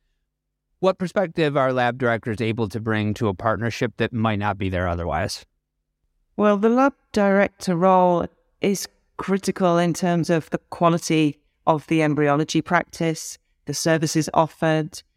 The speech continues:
Speaker 2: the standards in the laboratory, and also the efficiencies of the laboratory. And I think as a,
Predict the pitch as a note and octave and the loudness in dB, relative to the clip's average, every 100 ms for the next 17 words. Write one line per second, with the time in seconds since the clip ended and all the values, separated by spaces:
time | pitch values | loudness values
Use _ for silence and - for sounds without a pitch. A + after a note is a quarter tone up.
0 | _ _ D3+ - - D3+ E3 D3+ C#3+ - | _ _ -8 -6 -2 0 2 2 0 -4
1 | - - D#3 E3 D3 C#3 C#3+ C#3+ - D3+ | -14 -4 0 2 0 0 0 -2 -2 0
2 | F3 G#3+ A3+ A3 G#3 - F3 F3 - - | 2 0 0 0 0 0 -4 -4 -4 -4
3 | C3+ - - C#3 - C#3 C3+ C3+ C3+ - | -6 -6 -4 -4 0 -2 0 -2 -4 -6
4 | C#3 C#3 - _ _ _ _ - F3 F3+ | -6 -6 -10 _ _ _ _ -4 0 0
5 | - F3+ G3 F#3+ F#3+ F3+ F3+ F3 E3+ E3 | 0 -2 0 -2 0 -2 0 0 2 0
6 | D#3+ | -2